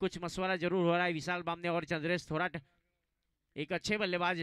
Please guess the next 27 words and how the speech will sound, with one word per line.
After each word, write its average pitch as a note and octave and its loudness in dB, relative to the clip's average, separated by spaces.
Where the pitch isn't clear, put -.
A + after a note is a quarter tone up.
माने E3 0
जाते E3 0
हैं। F3 2
विशाल F3 -2
बामने E3+ -2
नॉन E3+ -2
स्ट्राइक F3+ -2
गेंद E3+ -4
के F3+ -2
ऊपर E3+ 0
है। F3+ 0
जीतने G3+ -2
के F#3 0
लिए F#3+ 2
अभी F3 2
भी F#3 4
पन्द्रह F3 0
रन E3+ 0
चाहिए। D#3 0
फिफ्टी G3+ 0
फ़ोर E3+ 0
स्कोर - 0
रुका F#3 2
हुआ F#3 4
है, D#3 0
चौपन E3+ 0
रन, C3+ -4